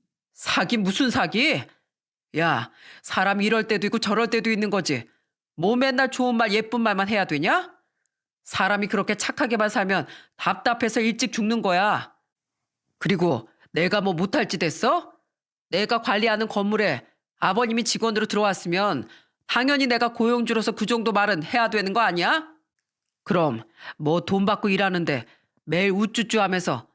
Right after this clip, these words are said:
내가 칭찬만 해주실 줄 알았대? 야, 너희 아빠야말로 진짜 뻔뻔한 인간이야. 멍청하게 사기나 당해서 노후자금도 싹 다 날려놓고 오갈 데 없는 사람 받아줬더니 뭐?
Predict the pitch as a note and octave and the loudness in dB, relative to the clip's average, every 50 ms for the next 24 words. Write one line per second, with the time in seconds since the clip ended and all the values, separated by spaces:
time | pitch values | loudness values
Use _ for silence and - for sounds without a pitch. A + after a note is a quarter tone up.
0 | _ _ - C3+ D#3 D#3+ F#3+ F#3 - - C#4+ C#4+ D#4 C#4+ B3 A#3+ A3+ C4+ A3+ F#3+ | _ _ -6 -4 -2 -2 -2 -2 -2 -2 -2 0 0 0 0 0 0 0 0 0
1 | G#3+ - G#3 E3 - G3+ F#3 D#3 D3 C#3 - - G3 C4 E4 E4+ E4+ - - _ | 0 0 0 0 0 0 0 0 0 -2 -2 -2 0 0 0 -2 -4 -10 -20 _
2 | _ _ _ _ _ _ _ _ _ _ _ _ - D3+ E3+ F3 E3+ D#3+ C#3 B2 | _ _ _ _ _ _ _ _ _ _ _ _ -2 0 0 2 2 2 0 0
3 | B2 - _ _ _ _ _ - - _ - D#3 E3 F#3+ G#3+ A3 G#3+ G3+ G#3 G#3 | -4 -8 _ _ _ _ _ -20 -20 _ -6 -2 0 2 2 2 2 2 0 0
4 | - G#3+ G#3+ G#3+ G3+ G3+ F#3+ F#3+ G3 G3 - - G3 F3 A3+ G3+ - - C4 C#4 | 0 2 2 2 2 2 2 0 0 -2 -2 -4 -2 -2 -2 -2 -2 0 0 0
5 | C#4 A#3+ - C#4+ C#4+ C4+ C4 A#3+ A#3+ A#3 A#3 A3 G#3 G3+ F#3 F3 F3 F#3 E3+ C3 | 0 0 0 2 2 2 2 0 0 0 0 0 0 0 0 0 2 2 0 -2
6 | - - _ _ _ _ _ _ _ _ _ _ _ _ _ - D3+ D3+ F3 F#3+ | -4 -8 _ _ _ _ _ _ _ _ _ _ _ _ _ -6 -2 0 2 2
7 | G3 F#3+ C4 G#3 F#3+ F#3 F#3 G3 - - C#4 A#3+ C4+ B3+ B3 A#3 A3+ G3 F#3+ F3+ | 2 0 2 2 2 2 0 0 0 0 0 2 2 2 4 4 2 2 0 0
8 | - E3+ D3 - - - - _ _ _ - E3+ F#3 A3+ B3+ C4+ - C#4 B3+ B3 | -2 -2 -4 -4 -8 -20 -20 _ _ _ -4 -2 0 2 2 2 2 2 0 0
9 | A#3+ A#3 B3 A#3 D4 C4 C4 - C4+ B3 A#3 A3+ A3+ A3 G#3+ G3 F#3 - - - | 0 -2 -2 0 0 -2 0 0 0 2 2 2 2 2 0 0 -2 -2 -4 -6
10 | A2 - - _ _ _ _ _ _ _ _ - E3 G3 F#3+ B3+ A#3+ A#3 A#3 A#3+ | -8 -8 -10 _ _ _ _ _ _ _ _ -2 0 0 2 2 0 2 0 0
11 | A3 G3+ G#3 G3+ A#3 A3+ G3+ G3+ F#3+ - F#3 F3+ G3 F#3 F#3+ F3+ - F#3+ F3 D#3+ | -2 -2 -2 -2 0 0 0 0 0 -2 0 0 0 0 -2 -4 -4 -4 -2 -2
12 | D3 A2+ G#2+ - - C#3+ C#3+ D3+ D3 D#3+ G#3+ E4 F4+ F4+ | -2 -4 -6 -10 -8 -4 -2 0 2 4 2 2 2 0